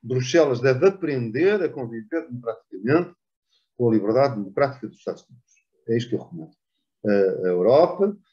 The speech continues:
deve aprender a conviver abertamente,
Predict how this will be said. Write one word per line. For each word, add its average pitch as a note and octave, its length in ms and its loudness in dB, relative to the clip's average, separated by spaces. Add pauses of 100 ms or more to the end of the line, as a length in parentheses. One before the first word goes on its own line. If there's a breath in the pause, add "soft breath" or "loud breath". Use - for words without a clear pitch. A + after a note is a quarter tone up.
(120)
deve A2 260 2
aprender A#2+ 840 2 (260)
a G#2+ 60 -4
conviver A#2 640 4
abertamente, B2 880 2